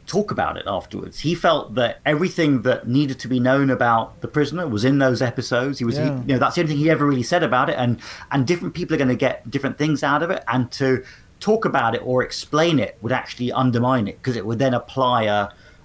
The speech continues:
Speaker 1: a label or a meaning to it. Whereas I think he liked, he liked the fact that he clearly had an idea of what it was about. Everyone gets something different from it.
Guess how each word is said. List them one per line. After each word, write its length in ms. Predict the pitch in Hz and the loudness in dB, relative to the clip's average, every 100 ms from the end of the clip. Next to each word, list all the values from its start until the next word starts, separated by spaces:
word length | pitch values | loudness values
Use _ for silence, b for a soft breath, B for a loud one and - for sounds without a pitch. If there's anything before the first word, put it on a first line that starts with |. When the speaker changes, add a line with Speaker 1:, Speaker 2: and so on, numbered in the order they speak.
| - | -4
Speaker 1:
a 80 | 120 | 0
label 460 | 123 139 131 117 | 2 2 2 0
or 140 | 110 110 | 0 2
a 40 | |
meaning 360 | 120 131 110 95 | 2 2 0 -4
to 120 | 110 | -8
it. 160 | 107 | -4
Whereas 200 | 117 139 | 0 0
I 40 | 165 | 2
think 120 | 220 | -2
he 160 | - 233 | -2 0
liked, 380 | 196 226 220 - | 2 0 -2 -10
he 200 | 196 233 | -2 2
liked 240 | 269 254 | 2 0
the 80 | 185 | -4
fact 180 | 165 151 | -6 -6
that 80 | 139 | -4
he 160 | 196 - | -4 -4
clearly 320 | - 185 151 | -2 0 0
had 360 | 117 120 123 - - - | -2 0 0 -2 -8 -2
an 140 | 135 | 0
idea 420 | 127 123 107 98 | 2 0 0 0
of 160 | 92 92 | 0 0
what 120 | 117 | -2
it 100 | 101 | -2
was 180 | 107 101 | -8 -8
about. 420 | - 92 117 - | -4 -4 -4 -6
Everyone 460 | 175 208 226 196 180 | -2 0 0 0 0
gets 260 | 175 - 139 | -2 -2 -2
something 380 | 147 147 151 | -2 0 0
different 340 | 135 180 - - | 0 -2 -4 -4
from 220 | 113 | -4
it. 80 | - | -6